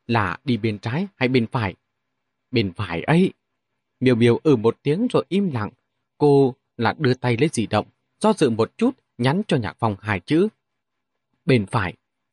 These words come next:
Nhắn xong cũng không thấy Nhạc Phong trả lời. Người kia thấy không có chuyện gì, ngáp dài quay về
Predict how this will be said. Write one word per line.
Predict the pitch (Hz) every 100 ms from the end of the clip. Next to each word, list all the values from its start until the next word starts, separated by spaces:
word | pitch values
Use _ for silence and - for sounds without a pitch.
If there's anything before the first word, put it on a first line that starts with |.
| _ _ _
Nhắn | 120 147
xong | - 123 110 _ -
cũng | 165
không | 160 123
thấy | 131 190
Nhạc | 147 87
Phong | - 107
trả | 101 98 85
lời. | 107 101 - _ _ _
Người | 147 151
kia | 175 208
thấy | 202 208
không | 214
có | 202 240
chuyện | - 95 95
gì, | 104 95 - _ -
ngáp | 240 -
dài | 123 110
quay | 110 202
về | 170